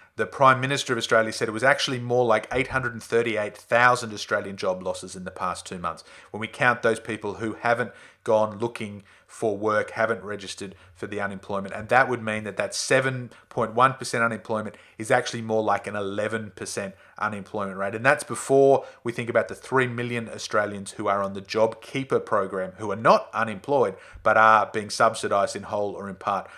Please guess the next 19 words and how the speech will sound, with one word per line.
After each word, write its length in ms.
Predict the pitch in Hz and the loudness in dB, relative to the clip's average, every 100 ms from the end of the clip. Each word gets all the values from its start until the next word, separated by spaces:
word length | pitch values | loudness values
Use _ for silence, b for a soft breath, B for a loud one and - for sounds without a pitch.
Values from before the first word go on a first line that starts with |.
| B _ | B _
by 200 | 101 101 | 0 0
the 120 | - | -2
government. 400 | 190 196 185 175 - _ _ _ b b b b b | -2 -4 -4 -12 -16 _ _ _ b b b b b
The 80 | 127 | 4
good 180 | 180 160 | 6 6
news, 240 | 131 104 | 4 -2
there 140 | 127 | 0
was 120 | 131 131 | 0 2
a 60 | |
lot 300 | 131 143 175 | 2 6 8
of 100 | 180 | 8
forecasting 840 | - 151 147 - 117 113 - 110 98 | 4 2 2 4 2 0 -4 -10 -8
that 160 | 107 | -10
June's 500 | 95 120 131 143 143 | -6 -2 -2 -2 -4
official 400 | 135 - 131 127 | -6 -6 -6 -4
unemployment 540 | 110 117 110 123 117 101 | -2 -4 -4 -4 -4 -4
rate 160 | 107 | -6
in 100 | 104 | -6
Australia, 560 | 104 - 104 98 101 98 | -10 -4 -2 0 -2 -6